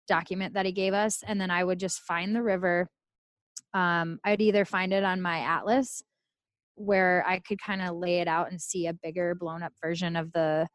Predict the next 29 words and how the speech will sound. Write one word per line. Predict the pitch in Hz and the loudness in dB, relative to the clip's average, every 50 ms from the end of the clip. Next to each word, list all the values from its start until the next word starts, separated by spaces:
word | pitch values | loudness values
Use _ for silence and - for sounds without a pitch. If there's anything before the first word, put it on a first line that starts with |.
| _ _ _ _ _ _ _ - - | _ _ _ _ _ _ _ 0 2
of | 202 185 185 | 2 2 2
the | 190 185 | 0 -4
country. | - 190 170 180 180 - - 240 254 262 254 | -2 -4 -4 -4 -4 -2 2 2 4 4 2
And | 160 196 196 190 | 2 0 -2 -2
then | 185 185 | 0 2
I | 180 180 | 0 0
could | - - 202 175 175 | 0 0 -2 -2 -2
say, | - - 190 170 170 - | -2 0 2 2 4 4
"Okay, | 262 285 - 240 220 | 2 2 4 2 0
it's | 202 190 - 220 | 0 0 0 -2
in | 214 202 | -2 -2
the, | 196 190 185 180 180 160 | -2 -2 -2 -2 -2 -2
you | - 208 208 208 | -2 -2 -2 -2
know, | 190 175 170 165 165 165 | 0 0 -2 -2 -4 -4
southwest | - - - - - - 202 185 185 175 - - 196 180 170 175 - - 190 | -4 -4 -4 -4 0 2 4 4 4 4 2 -2 -4 -4 -4 -4 -4 -6 -6
region | 185 185 180 185 175 | -6 -4 -4 -4 -6
of | 175 170 | -8 -10
the | 175 160 | -12 -8
South | - 170 160 165 - | -4 -4 -4 -4 -4
Island." | 151 156 151 175 190 220 247 | -8 -10 -8 -4 -2 -2 0
And | - 220 | 0 -2
then | 214 196 | -2 -2
I | 180 | -6
could | - - 208 - | -8 -10 -10 -8
kinda | - 220 190 190 190 | -6 -6 -4 -4 -2
zoom | 196 208 208 196 190 | 2 2 2 4 2
in | 185 185 | -2 -2
on | 175 170 170 | -4 -4 -4
my | 170 156 160 165 | -4 -4 -4 -6